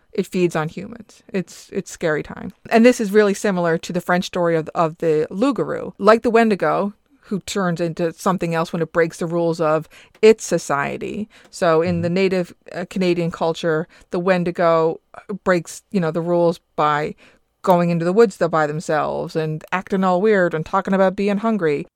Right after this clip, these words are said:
Speaker 1: You know, all these things, they lead the, them into turning into a Wendigo.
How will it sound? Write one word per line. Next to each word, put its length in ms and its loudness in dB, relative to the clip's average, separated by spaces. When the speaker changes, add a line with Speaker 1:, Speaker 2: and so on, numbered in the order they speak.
Speaker 1:
You 80 -4
know, 220 -2
all 180 2
these 240 -2
things, 300 -2
they 100 -2
lead 340 -4
the, 320 0
them 200 2
into 180 -2
turning 300 -4
into 240 -4
a 40 2
Wendigo. 600 -2